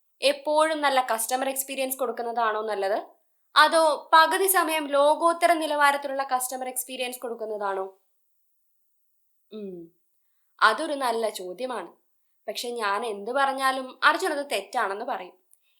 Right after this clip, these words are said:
എന്തായാലും ഒന്ന് ഊഹിക്കാൻ ഞാൻ തീരുമാനിച്ചു. പകുതി സമയം ലോകോത്തര നിലവാരത്തിലുള്ള കസ്റ്റമർ എക്സ്പീരിയൻസ് കൊടുക്കുന്നത്. അത് പറഞ്ഞപ്പോൾ തന്നെ എനിക്കറിയാമായിരുന്നു ആ ഉത്തരം ശരിയല്ലെന്ന്. അർജുൻ ഒരു പുരികമുയർത്തി.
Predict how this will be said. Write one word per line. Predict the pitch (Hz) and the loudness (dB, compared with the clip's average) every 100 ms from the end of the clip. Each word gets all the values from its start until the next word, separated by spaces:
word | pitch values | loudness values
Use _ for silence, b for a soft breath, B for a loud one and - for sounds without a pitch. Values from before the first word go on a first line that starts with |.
| - | -2
എന്തായാലും | 294 359 359 339 330 - | 2 6 4 4 -2 -4
ഒന്ന് | 294 277 | -6 -4
ഊഹിക്കാൻ | 262 262 - 277 | -6 -8 -10 -8
ഞാൻ | 262 247 | -8 -8
തീരുമാനിച്ചു. | 214 190 190 190 196 185 _ _ _ _ _ _ | -8 -8 -8 -10 -12 -16 _ _ _ _ _ _
പകുതി | 233 220 277 339 | 0 0 -2 -4
സമയം | 339 330 294 294 285 - | 0 2 2 -2 -4 -6
ലോകോത്തര | 277 311 311 339 330 320 | 0 2 2 2 2 0
നിലവാരത്തിലുള്ള | 311 294 294 294 294 285 285 | -2 -2 0 -2 -4 -6 -4
കസ്റ്റമർ | 285 294 285 285 | -6 -6 -6 -8
എക്സ്പീരിയൻസ് | 277 - 269 269 262 | -8 -8 -6 -4 -4
കൊടുക്കുന്നത്. | 262 254 247 247 240 _ _ _ _ _ _ _ - | -6 -10 -12 -12 -16 _ _ _ _ _ _ _ 0
അത് | 269 381 381 | 0 2 4
പറഞ്ഞപ്പോൾ | 294 269 294 285 311 | 4 4 -2 -4 -4
തന്നെ | 311 311 | -4 -6
എനിക്കറിയാമായിരുന്നു | 311 285 277 214 202 220 220 214 202 190 202 | -6 -4 -2 -2 -2 -4 -6 -6 -12 -10 -10
ആ | 196 | -8
ഉത്തരം | 202 220 220 | -10 -10 -10
ശരിയല്ലെന്ന്. | 220 185 185 214 196 - _ _ _ _ _ - | -10 -10 -8 -8 -8 -12 _ _ _ _ _ -8
അർജുൻ | 190 190 180 214 - | -6 -6 -8 -12 -8
ഒരു | 302 302 | -8 -6
പുരികമുയർത്തി. | 208 185 208 202 180 170 - | -6 -6 -6 -8 -10 -12 -20